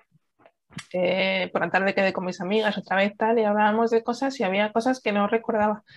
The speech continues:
de la noche anterior. Y sé que fue la gran borrachera que tuve, la única, por eso.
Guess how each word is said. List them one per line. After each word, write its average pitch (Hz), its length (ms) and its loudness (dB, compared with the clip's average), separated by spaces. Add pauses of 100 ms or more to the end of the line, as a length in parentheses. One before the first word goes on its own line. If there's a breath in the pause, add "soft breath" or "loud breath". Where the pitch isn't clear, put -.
(260 loud breath)
de 208 80 -2
la 202 60 0
noche 190 240 0
anterior. 185 360 0 (500 soft breath)
Y 196 720 2
sé - 460 -2
que 226 120 4
fue 226 600 2 (840)
la 202 340 4
gran 214 340 2
borrachera 220 560 2 (280)
que 226 100 0
tuve, 233 300 2
la 240 120 -2
única, 240 600 -4
por 196 200 2
eso. 214 260 -4